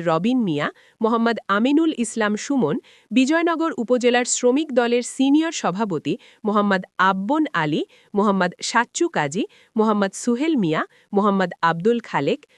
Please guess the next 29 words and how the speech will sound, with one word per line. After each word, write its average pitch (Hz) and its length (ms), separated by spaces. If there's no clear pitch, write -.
মোহাম্মদ 196 360
সেলিম 247 320
মিয়া, 151 180
মোহাম্মদ 240 360
আরিফ 277 200
মিয়া 190 180
সহ 151 160
দলের 240 360
বিভিন্ন 339 320
অঙ্গ 214 200
ও - 60
সহযোগী 214 600
সংগঠনের 151 540
নেতৃবৃন্দ। 143 560
বক্তারা 247 520
তাদের 254 280
বক্তব্যে 220 400
বলেন, 165 220
আসন্ন 311 320
জাতীয় 220 320
ত্রয়োদশ 220 440
সংসদ 233 340
নির্বাচনকে 185 540
সামনে 165 280
রেখে 170 300
সবাইকে 311 460
এখন 320 220
থেকেই 330 260
মাঠে 165 280